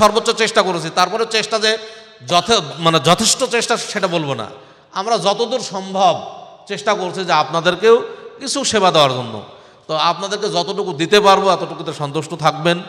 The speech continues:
এবং আমাদেরকে, আমাদের যত ভুল ত্রুটি সেগুলো ক্ষমাসুন্দর দৃষ্টিতে দেখবেন। এবং ইজতেমা আপনার,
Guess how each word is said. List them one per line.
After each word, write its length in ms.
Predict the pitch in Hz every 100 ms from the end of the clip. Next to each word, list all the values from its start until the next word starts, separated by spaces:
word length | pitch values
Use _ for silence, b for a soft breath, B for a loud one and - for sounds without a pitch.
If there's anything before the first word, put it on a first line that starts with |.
| B B B B - 139
এবং 140 | 147 156
আমাদেরকে, 480 | 156 160 175 175 175 175
আমাদের 300 | 160 160 165
যত 180 | 143 151
ভুল 200 | 143 143 160
ত্রুটি 240 | 170 165
সেগুলো 260 | 160 156 147
ক্ষমাসুন্দর 540 | 147 143 165 156 151
দৃষ্টিতে 300 | 147 - 165 165
দেখবেন। 440 | 156 156 156 180 185 - B B
এবং 200 | - 185 185 185
ইজতেমা 480 | 208 165 226 220 185
আপনার, 440 | 190 - 165 135